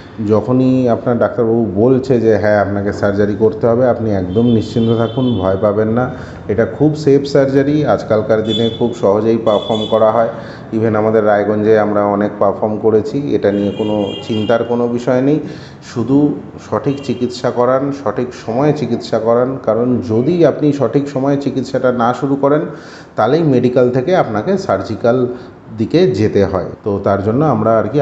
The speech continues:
আগের থেকেই নার্ভের কাছাকাছি গেলে আমরা সেটা সম্পর্কে বুঝতে পারি এবং সেই হিসাবে অপারেশনটা করা হয়, যাতে আর কি কোনো নার্ভের ড্যামেজ না হয় এবং যাতে সম্পূর্ণ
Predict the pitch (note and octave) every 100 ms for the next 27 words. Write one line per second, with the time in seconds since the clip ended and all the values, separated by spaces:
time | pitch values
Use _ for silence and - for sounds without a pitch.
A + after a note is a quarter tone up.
0 | A#2+ F#2+ G2+ A#2+ C#3+ D#3 A2 G2+ G#2+ G#2+
1 | G#2 A2 G2+ G2+ - A2 G2+ G#2+ D#3 F#3
2 | - - G2+ G2+ G2+ G2 A2 F#2 F#2+ G#2+
3 | F#2 F#2+ F#2 A#2+ A2+ G2 - - - -
4 | - G#2 G#2+ - - G#2+ A2+ C#3+ A#2+ F#2+
5 | G#2 G#2 G2+ - C3 C#3 C#3+ C3+ A#2 B2
6 | B2 F#3+ - - - - - - - -
7 | A#2 A2 G#2+ G2 A2 A#2+ A2+ G#2+ G#2 A#2
8 | F3+ - A#2 A2 A2 G#2 G2 - F3+ A3+
9 | - G#2+ A2 A#2+ G2 F#2+ G2+ G2 F#2+ F#2+
10 | F#2 F#2 F#2 F#2 A#2+ C#3+ G2 F2+ G2+ F#2+
11 | F#2 F2 D3+ - - - - - G#2+ G#2+
12 | A#2